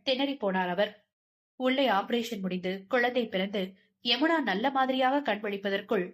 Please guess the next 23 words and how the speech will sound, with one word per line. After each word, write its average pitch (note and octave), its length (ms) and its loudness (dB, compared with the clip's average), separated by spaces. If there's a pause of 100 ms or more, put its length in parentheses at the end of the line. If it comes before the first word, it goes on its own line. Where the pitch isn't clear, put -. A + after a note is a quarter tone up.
(360)
உயிர் F#3+ 380 -2
போய் C4+ 220 4
உயிர் B3+ 280 2
பிழைத்து B3+ 320 0
விட்டான் A#3+ 380 2
சிவேஷ். A#3 320 -2 (960)
மீண்டும் B3 360 -2
ஒரு G3+ 120 0
அழகிய G3+ 460 0
ஆண் F3+ 180 -6
குழந்தை, F#3+ 380 -4 (140)
குட்டி D4 320 -2
தேவை G#3 300 -2
போலவே, G3 380 -4 (320)
பார்க்க G3 380 0
பார்க்க B3 340 -2
திகட்டாத A#3 580 -2
அழகு. G3+ 340 -2 (640)
விழிகள் F4 360 2
மட்டும் D4 300 0
யமுனாவின் A#3+ 540 -2
கருவிழிகளை G#3 560 -2
கொண்டிருக்க, G3+ 680 -4